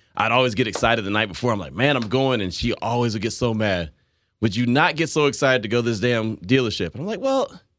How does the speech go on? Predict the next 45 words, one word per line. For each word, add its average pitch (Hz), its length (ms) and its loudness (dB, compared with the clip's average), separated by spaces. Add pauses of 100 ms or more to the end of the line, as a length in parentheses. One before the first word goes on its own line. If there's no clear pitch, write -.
(480)
and, 87 520 -4
you 82 160 -4
know, 69 140 -10 (240)
the 107 100 0
difference 180 360 2
is 110 280 0 (260)
I 131 80 2
wasn't 139 320 2
a 107 40 -2
big 104 220 0
fan 110 380 0
of 82 300 -4 (180)
the 98 100 0
folks 95 340 -2
that 95 120 2
I 87 80 2
was 82 420 -6
doing 98 200 -2
shows 85 320 -4
at 69 160 -4
there. 76 300 -4 (480)
Here, 135 420 2 (260)
I'm 117 80 2
a 110 80 0
big 98 220 0
fan 98 320 2
of, 78 200 -4
of 90 200 0
Findlay 85 320 0
Cadillac 82 400 0
because, 82 400 -4 (180)
well, 165 100 6
I 101 60 0
go 135 180 2
there 95 140 -2
all 85 120 -2
the 80 40 -6
time 101 300 -2
and 85 120 -4
they've 82 200 -4
treated 98 280 -4
me 76 100 -6
really 82 200 -2
great 85 300 -2
and 76 200 -8